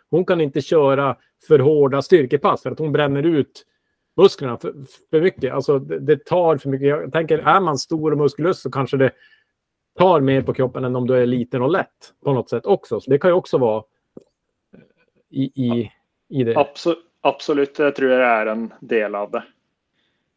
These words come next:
Speaker 2: Eh, bli-, jag føler att jag blir väldigt muskulärt sliten.
Speaker 1: Mm.
Speaker 2: Både muskulärt sliten, men också mentalt sliten av att, av att ta mig ut, då.
Speaker 1: Mm. Mm.
Speaker 2: Men inte nödvändigtvis nå-, nå bättre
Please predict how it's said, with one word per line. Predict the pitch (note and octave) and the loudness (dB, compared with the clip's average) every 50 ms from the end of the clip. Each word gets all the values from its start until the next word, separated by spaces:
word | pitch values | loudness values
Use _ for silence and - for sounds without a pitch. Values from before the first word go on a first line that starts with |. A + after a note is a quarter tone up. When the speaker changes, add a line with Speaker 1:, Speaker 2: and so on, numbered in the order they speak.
| _ _ _ _ _ _ - B2+ | _ _ _ _ _ _ -12 -10
Speaker 2:
Eh, | B2 A#2+ A#2+ A#2 A#2 | -8 -8 -8 -8 -8
bli-, | A#2 B2+ C3 C#3 D3 | -4 -2 0 0 0
jag | - D3 C#3 - | 0 0 -2 0
føler | - D#3+ C#3 B2+ B2 A#2+ A#2+ | 2 4 4 4 4 2 0
att | B2 - - | 0 0 0
jag | C3+ A#2+ | -2 0
blir | B2 B2 B2 | 0 0 0
väldigt | B2 C3+ B2 A2+ G#2+ G#2 A#2 A#2 A#2+ A#2 A#2 | 2 0 0 -2 -4 -4 -2 0 0 0 0
muskulärt | A#2+ A#2 - - - B2 A2+ A2 A2 - | -2 -4 -8 -8 -8 -6 -6 -6 -8 -8
sliten. | - A#2+ A2 - _ - A#2+ A2 - - _ _ _ _ _ _ _ _ _ _ _ _ | -10 -10 -10 -12 _ -14 -16 -16 -16 -18 _ _ _ _ _ _ _ _ _ _ _ _
Speaker 1:
Mm. | - C#3+ C#3+ C#3 C3+ C#3 C#3+ C#3+ C#3+ E3+ E3+ D#3+ E3 E3 | -2 0 0 2 0 -2 -4 -10 -14 -14 -12 -12 0 4
Speaker 2:
Både | D#3+ E3+ E3 E3+ | 4 4 6 4
muskulärt | E3+ D#3+ - - D#3+ C#3 B2 - | 0 -4 -4 -2 -2 -2 -2 -2
sliten, | - - C3+ B2+ - D3+ | -4 -6 -6 -6 -6 -4
men | C#3+ C3 | -4 -4
också | B2 - B2+ | -4 -4 -6
mentalt | A#2+ A#2+ A2 - - A2+ G#2+ A2+ - | -6 -6 -6 -4 -4 -4 -4 -6 -8
sliten | - - B2 A2+ G#2+ - - C3+ | -12 -12 -10 -10 -10 -10 -12 -8
av | B2 A#2 A2 G#2 G#2 A2 | -6 -4 -4 -4 -4 -2
att, | A2+ A2+ A2 A2 A2 - _ _ _ _ _ _ _ _ _ _ _ _ _ _ _ _ | -2 -2 -2 -2 -4 -8 _ _ _ _ _ _ _ _ _ _ _ _ _ _ _ _
av | _ A#2+ A#2 A#2 | _ -6 -6 -6
att | A#2+ - | -6 -8
ta | - - B2+ A2+ G#2+ G#2 | -6 -4 -2 -2 -2 -4
mig | G2+ G#2 A2 | -6 -6 -6
ut, | A2+ A#2 A#2+ - _ | -6 -6 -8 -8 _
då. | - B2 - - _ _ _ _ _ _ _ _ _ _ _ _ _ - | -14 -14 -14 -14 _ _ _ _ _ _ _ _ _ _ _ _ _ -6
Speaker 1:
Mm. | C3+ C3 B2 | -4 -4 -2
Mm. | B2+ C3+ - _ - - _ _ _ _ _ | -4 -6 -10 _ -20 -20 _ _ _ _ _
Speaker 2:
Men | C3 A2+ C3 C3+ C#3 | -8 -6 -4 -4 -4
inte | B2 - B2+ | -4 -4 -2
nödvändigtvis | C3+ C3 B2+ C3 A#2+ A#2 A2+ A2+ A#2 A2 - | 0 2 4 4 2 2 2 -2 -2 -4 -4
nå-, | C3 B2 A#2+ A#2 A#2 A#2+ _ _ _ _ _ _ _ _ _ _ | -4 -4 -4 -6 -8 -14 _ _ _ _ _ _ _ _ _ _
nå | - C3+ B2+ | -8 -6 -4
bättre | A#2 B2 A#2 G#2+ G#2 A2+ C3+ C#3 | 0 0 0 0 0 -2 -6 -8